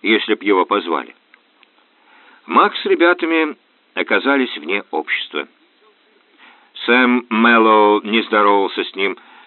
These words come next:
когда они проходили мимо котла. Они замкнулись в себе, и никто не мог предсказать,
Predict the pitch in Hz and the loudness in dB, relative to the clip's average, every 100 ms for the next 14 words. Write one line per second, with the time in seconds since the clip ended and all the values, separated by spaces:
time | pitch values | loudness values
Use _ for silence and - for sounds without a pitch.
0 | - 98 92 95 92 92 95 87 90 90 | -4 -2 -2 -2 -2 -4 -6 -4 -4 -2
1 | 90 87 85 85 90 - 82 78 _ _ | -2 -2 -4 -4 -4 -2 -2 -4 _ _
2 | _ _ _ _ _ _ _ _ _ _ | _ _ _ _ _ _ _ _ _ _
3 | _ _ _ _ 87 143 175 175 170 170 | _ _ _ _ -2 0 0 -2 -2 -2
4 | 190 160 - 139 127 147 - _ _ _ | -2 -2 -2 -2 0 0 -2 _ _ _
5 | _ _ _ _ _ - 98 117 - 214 | _ _ _ _ _ -4 -2 -2 0 -2
6 | 175 190 - - 127 - - 110 127 170 | 0 -2 -2 -6 -8 -6 -4 0 0 -2
7 | - | -4